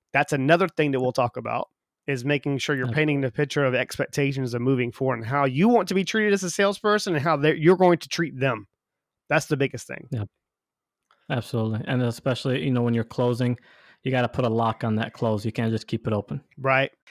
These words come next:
Speaker 1: If, if you, how you treat every student or how you treat every encounter you come into in business, they're going to treat you the same.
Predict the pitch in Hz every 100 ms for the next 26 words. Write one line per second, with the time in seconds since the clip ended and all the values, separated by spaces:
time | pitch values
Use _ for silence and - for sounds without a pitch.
0 | _ - 170 143 180 139 170 240 190 196
1 | 156 208 226 240 240 196 180 196 165 -
2 | 156 156 143 131 151 147 156 175 185 170
3 | 156 165 170 160 139 - 156 147 143 151
4 | 143 143 - 139 139 131 123 131 127 117
5 | - - - _ - 151 147 160 156 143
6 | 156 147 139 131 117 151 135 190